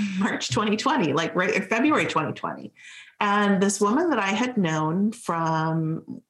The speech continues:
I was a brand ambassador for, for a, a clothing brand for a while. And she used to work for the clothing brand. And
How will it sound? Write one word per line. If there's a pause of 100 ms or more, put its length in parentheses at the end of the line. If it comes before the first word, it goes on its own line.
I
was
a
brand
ambassador
for,
for
a, (120)
a
clothing
brand
for
a
while. (380)
And
she
used
to
work
for
the
clothing
brand.
And